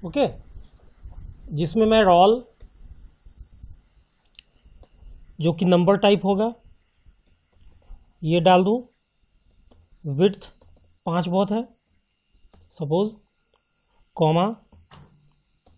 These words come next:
और क्या चाहिए आपको,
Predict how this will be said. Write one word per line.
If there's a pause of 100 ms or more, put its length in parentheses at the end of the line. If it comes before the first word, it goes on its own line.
(2250)
और
क्या
चाहिए
आपको,